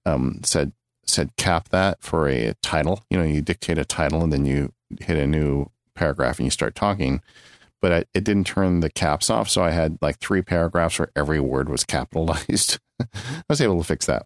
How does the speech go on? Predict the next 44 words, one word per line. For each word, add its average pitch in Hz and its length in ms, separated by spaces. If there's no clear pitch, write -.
with - 80
Word 60 240
Service, 73 420
you 87 100
know, 73 160
and, 90 200
um, 78 260
uh, 90 180
you 92 100
can 92 120
shift - 320
paragraphs, 117 720
you 87 100
can 78 140
obscure. 110 640
I - 40
mean, 196 120
there's 104 120
just 123 120
a 123 40
whole 151 180
bunch 131 180
of 90 140
little 98 260
text - 300
things 82 260
you 80 80
wanna 73 220
do. 80 320
And 95 140
these 98 120
are 90 100
all 107 120
services 101 640
that 76 100
install 71 360
on 71 40
your 76 80
Mac. 98 380
Um, 90 380
we 104 220
talked 135 320
about 107 220
this, 104 200